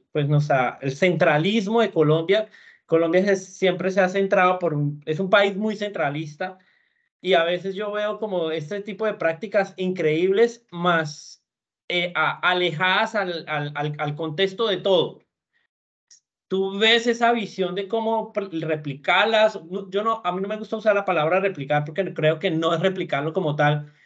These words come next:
sino cómo se escalan dentro de un territorio como es el Cauca,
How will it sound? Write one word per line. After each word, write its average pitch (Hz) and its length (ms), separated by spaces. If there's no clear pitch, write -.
sino 190 480
cómo 214 300
se 175 500
escalan 214 640
dentro 185 300
de 160 60
un 160 40
territorio 185 480
como 190 260
es 151 140
el 190 240
Cauca, 196 800